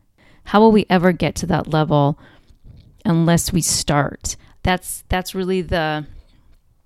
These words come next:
I don't know if there's exactly a way around that. I mean, that's, that's part of the creative process. You may not be that good at it at first,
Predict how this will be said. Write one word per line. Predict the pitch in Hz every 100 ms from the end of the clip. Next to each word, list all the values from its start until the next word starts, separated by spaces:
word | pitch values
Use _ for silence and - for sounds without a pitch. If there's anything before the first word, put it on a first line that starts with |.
| _ -
I | 247
don't | 214 208
know | 196
if |
there's | 185 180
exactly | 170 147 160 - 170
a | 156
way | 160
around | 156 147 165 175
that. | 143 135 - - _
I | - - - -
mean, | 185
that's, | 175 170 - - - _ _ _ _ _ _ -
that's | 175
part | - - 170
of | 170
the | 170
creative | - 160 156 160 -
process. | 180 180 - 220 247 - - _ _ _ _ _ _
You | - 175
may | 190
not | 214 220
be | 220 262 269 - _
that | - 165
good | - 151
at | 147
it | 151 -
at | 156 -
first, | - 170 135 - -